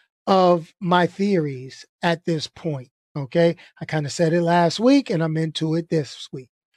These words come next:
But we're getting some great Easter eggs in this series, and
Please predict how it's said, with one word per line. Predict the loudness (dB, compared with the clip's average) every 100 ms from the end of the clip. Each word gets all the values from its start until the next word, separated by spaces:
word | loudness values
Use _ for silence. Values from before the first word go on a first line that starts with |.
| _ _ _ -2
But | 2 2 -2 _ _ _
we're | 0 2 2
getting | 0 0 0 -4
some | -6 -6 -6 -10
great | -10 -8 -2 2 2 -2 _ _ -6
Easter | -4 -4 -4 -2 0
eggs | 0 -2 -6 -6
in | -4 -2
this | -2 -2
series, | -4 -2 -2 -4 -8 -14 -20 -20 _ _
and | 2 4 4 4 2 -2